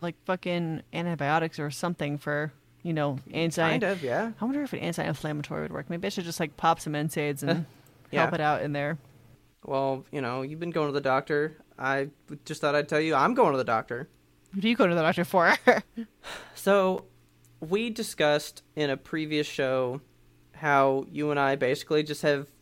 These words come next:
Speaker 2: never gone to a doctor
Speaker 1: Yeah.
Speaker 2: for, like, a physical.
Speaker 1: <laughs> Right.
Speaker 2: I'm going to get a physical tomorrow.
Speaker 1: Oh, shit, okay.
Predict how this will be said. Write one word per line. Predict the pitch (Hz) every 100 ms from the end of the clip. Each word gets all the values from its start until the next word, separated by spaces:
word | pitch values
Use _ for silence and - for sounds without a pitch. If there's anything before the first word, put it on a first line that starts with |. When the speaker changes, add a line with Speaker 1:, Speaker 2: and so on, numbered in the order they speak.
| _ _ -
Speaker 2:
never | 135 147 202
gone | 185 139 185 196
to | 226
a | 196
doctor | 139 170 - 311 311 - _ _ _ _ _ _ _
Speaker 1:
Yeah. | 196 240 247
Speaker 2:
for, | 180
like, | 180
a | 165
physical. | - 180 151 - 113 139 -
Speaker 1:
<laughs> | 480 - 415 -
Right. | 233 185 - - - - - - - - - -
Speaker 2:
I'm | 131 151
going | 175 190 185
to | 170
get | 156
a |
physical | 151 151 139 127 127
tomorrow. | 143 120 104 - 151 _ _ _ -
Speaker 1:
Oh, | 269 247
shit, | 277 247
okay. | 233 180